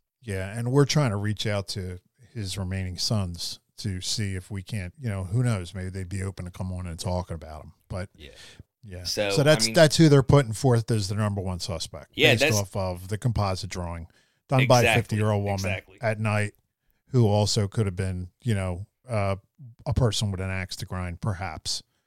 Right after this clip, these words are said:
Speaker 2: And
Speaker 1: You
Speaker 2: again,
Speaker 1: know, there's
Speaker 2: is
Speaker 1: no
Speaker 2: this
Speaker 1: evidence to that, but she could have been, especially if this guy isn't, you know,
Speaker 2: Yeah.
Speaker 1: the nicest guy in the world. And then all the, w-, every, he's judged as being not the nicest guy in the world based off the fact that he's also schizophrenic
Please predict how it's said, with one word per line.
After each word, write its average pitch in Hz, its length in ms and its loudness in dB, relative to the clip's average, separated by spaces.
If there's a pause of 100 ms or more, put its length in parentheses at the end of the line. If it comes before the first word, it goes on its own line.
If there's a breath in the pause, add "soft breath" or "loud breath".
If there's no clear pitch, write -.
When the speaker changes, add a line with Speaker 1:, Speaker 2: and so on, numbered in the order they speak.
(380)
Speaker 2:
And 127 120 -2
Speaker 1:
You 135 80 0
Speaker 2:
again, 151 200 4
Speaker 1:
know, - 40 -10
there's 98 160 2
Speaker 2:
is - 40 -4
Speaker 1:
no 120 80 6
Speaker 2:
this 117 80 8
Speaker 1:
evidence 117 380 2
to 117 80 0
that, 107 220 2
but 104 140 0
she - 120 -4
could 104 160 -2
have 87 60 -8
been, 73 180 -14 (280)
especially 117 480 0
if 104 80 -2
this 104 180 -2
guy 98 240 -2
isn't, 95 380 -4 (440)
you 117 120 -2
know, 92 180 0
Speaker 2:
Yeah. - 160 -2
Speaker 1:
the 110 80 0
nicest 101 440 -2
guy 92 200 -2
in 90 60 -4
the 92 60 -4
world. 85 260 -6
And 110 160 -4
then 120 140 4
all 120 160 6
the, 104 120 -4 (140)
w-, 127 280 -4
every, 131 240 4 (100)
he's 120 220 6
judged 135 380 6
as 120 140 6
being 117 260 4
not 110 200 0
the 110 100 0
nicest 107 400 0
guy 104 180 0
in 95 60 -2
the 101 60 -4
world 110 300 4
based 98 280 -4
off 95 160 -4
the 95 80 -10
fact 98 320 -6
that 95 140 -6
he's 101 180 -4
also 95 260 -4
schizophrenic 135 960 -4